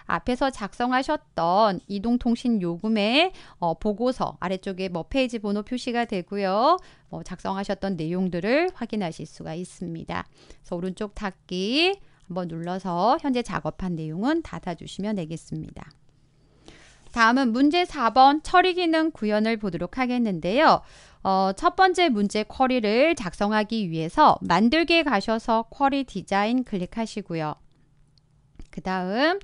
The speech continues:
이동통신 요금 테이블을 이용해서, 그럼 이동통신 요금 테이블을 더블 클릭하시고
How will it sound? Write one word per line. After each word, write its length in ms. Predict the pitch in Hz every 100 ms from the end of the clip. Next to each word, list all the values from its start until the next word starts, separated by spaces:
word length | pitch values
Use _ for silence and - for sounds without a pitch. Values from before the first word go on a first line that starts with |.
| - - -
이동통신 760 | 233 233 330 349 330 349 311 196
요금 380 | 190 202 311
테이블을 560 | 359 349 311 269 262 262
이용해서, 720 | 185 175 180 165 - 170 147 -
그럼 160 | - -
이동통신 720 | 202 240 247 233 240 240 214
요금 320 | 180 226 240
테이블을 400 | 269 247 226 233
더블 380 | 226 190 170 202
클릭하시고 1040 | - 214 185 202 196 - 165 180 233 339